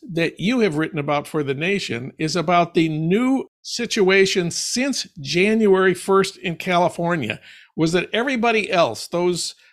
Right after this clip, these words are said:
adults between twenty-six and forty-nine who'd been left out ever since the beginning of time, finally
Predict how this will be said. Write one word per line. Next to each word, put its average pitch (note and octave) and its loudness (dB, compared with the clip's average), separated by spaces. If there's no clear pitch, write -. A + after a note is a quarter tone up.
adults F#3+ 2
between F3+ -2
twenty-six G3+ -4
and E3+ -6
forty-nine F3 -2
who'd C#3+ -4
been D3+ -4
left E3+ -2
out F3+ -2
ever G3 -4
since F#3+ -2
the D#3+ -6
beginning E3 -2
of C3+ -8
time, D#3+ -2
finally F#3 0